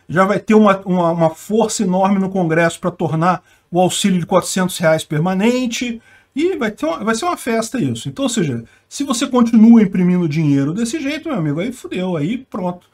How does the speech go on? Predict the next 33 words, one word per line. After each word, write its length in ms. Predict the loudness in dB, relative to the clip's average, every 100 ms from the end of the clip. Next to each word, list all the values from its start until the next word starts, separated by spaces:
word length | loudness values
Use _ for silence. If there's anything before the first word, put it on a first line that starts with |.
| _ -20 _ _
Aí 200 | 0 2
a 40 |
inflação 400 | 2 0 -2 -2
não 120 | -2 0
para 260 | 0 2
nunca 380 | 2 2 2 2
e 140 | 0 2
a 40 |
gente 140 | 0
vai 140 | 0 -2
voltar 400 | -2 0 0 0
à 40 |
década 340 | 0 -2 -2 -4
perdida 520 | -2 -4 -2 -4 -2
de 80 | -2
mil 80 |
novecentos 360 | -2 -4 -6 -4
e 40 |
oitenta 500 | -4 -4 -6 -6 -6
aí, 140 | -8 -8 _ _
se 160 | -12 -8
continuar 500 | -2 -2 0 0 0
nesse 220 | 0 -2
ritmo. 380 | 0 0 -4 -12
Eu 60 | -14
ainda 140 | -12
tenho 140 | -8
expectativa, 760 | -6 -6 -6 -6 -2 -2 0 -4 -10 _
tenho 160 | -6 -4
esperança, 580 | -4 -2 0 0 0 -4
talvez 400 | -4 -2 -2 -4
esperança 540 | -6 -6 -4 -4 -6
vã, 380 | -8 -4 -4 -4